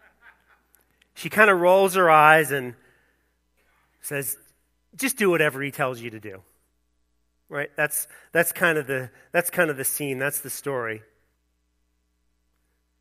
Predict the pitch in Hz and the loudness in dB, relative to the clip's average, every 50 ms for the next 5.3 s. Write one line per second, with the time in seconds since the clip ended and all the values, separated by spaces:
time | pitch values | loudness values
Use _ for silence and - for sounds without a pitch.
0 | _ _ _ _ _ _ _ _ _ _ _ - - 151 165 170 165 _ _ _ | _ _ _ _ _ _ _ _ _ _ _ -6 -4 -4 -4 -4 -10 _ _ _
1 | _ _ _ _ _ _ _ _ _ _ _ - 147 131 175 185 196 175 156 151 | _ _ _ _ _ _ _ _ _ _ _ -12 -4 2 4 4 4 4 2 2
2 | 143 151 143 147 151 151 127 110 131 151 156 156 151 151 147 - - 156 156 139 | 2 4 4 4 2 0 -6 -8 -6 -4 -4 -4 -4 -4 -8 -8 -8 -6 -6 -4
3 | 127 123 120 - 135 131 135 175 175 175 160 139 135 151 139 - 139 135 127 113 | -6 -6 -6 -6 -8 -6 -6 -6 -6 -6 -6 -2 0 0 0 0 -4 -12 -12 -10
4 | 131 127 123 117 - - - 127 123 117 117 120 117 110 107 - - _ _ _ | -8 -6 -6 -8 -8 -14 -14 -12 -12 -10 -10 -10 -12 -14 -16 -18 -18 _ _ _
5 | _ - - 127 - - | _ -16 -14 -12 -12 -14